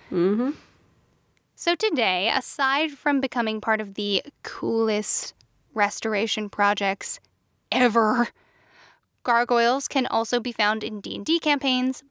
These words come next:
Speaker 2: books, Stephen King calls them nightmares in the sky, <laughs> video games,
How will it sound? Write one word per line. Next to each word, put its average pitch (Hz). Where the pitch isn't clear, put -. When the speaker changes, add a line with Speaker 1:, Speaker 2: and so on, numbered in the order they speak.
Speaker 2:
books, -
Stephen 226
King 208
calls 202
them 196
nightmares 196
in 196
the 180
sky, 202
<laughs> -
video 269
games, 262